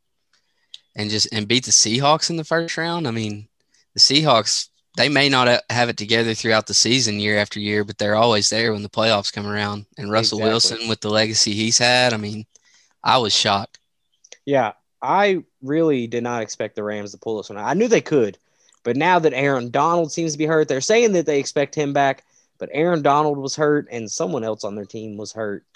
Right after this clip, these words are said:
Speaker 2: You know, for them to pull out that win is huge for them. And, but I saw a really crazy stat today, and I can't remember every single number, but it was Jalen Ramsey versus Pro Bowl wide receivers this year, you know, DeAndre Hopkins, D K Metcalf,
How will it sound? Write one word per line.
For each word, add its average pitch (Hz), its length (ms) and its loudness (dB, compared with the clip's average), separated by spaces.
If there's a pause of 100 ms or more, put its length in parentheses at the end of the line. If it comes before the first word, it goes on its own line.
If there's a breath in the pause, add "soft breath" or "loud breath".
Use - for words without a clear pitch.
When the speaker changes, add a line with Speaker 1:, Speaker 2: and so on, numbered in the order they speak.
(920)
Speaker 2:
You 127 120 -4
know, 107 360 -6
for 156 80 -2
them 175 200 0
to 160 60 2
pull 151 220 2
out 131 140 2
that 123 260 0
win 120 300 -2
is 95 160 -6
huge 131 420 -6
for - 140 -14
them. 104 340 -10 (460 soft breath)
And, 165 280 0
but 131 240 -2 (440)
I 147 80 2
saw 160 320 6
a 127 60 4
really 147 260 2
crazy 123 400 -2
stat 104 360 -6
today, 101 280 -8
and 110 120 -6
I 110 60 -4
can't 156 220 -4
remember 127 400 -2
every 113 260 -2
single 107 280 -8
number, 107 320 -6
but 113 120 -4
it 113 80 2
was 107 240 -4 (460 soft breath)
Jalen 165 460 4
Ramsey 151 440 2
versus 127 400 0
Pro 135 380 2
Bowl 131 240 4
wide 117 300 2
receivers 123 560 -4
this 143 220 -2
year, 139 140 0
you 127 80 -4
know, 104 140 -6
DeAndre 110 380 -2
Hopkins, 110 420 -2
D 107 180 -8
K 117 200 -2
Metcalf, 107 680 -4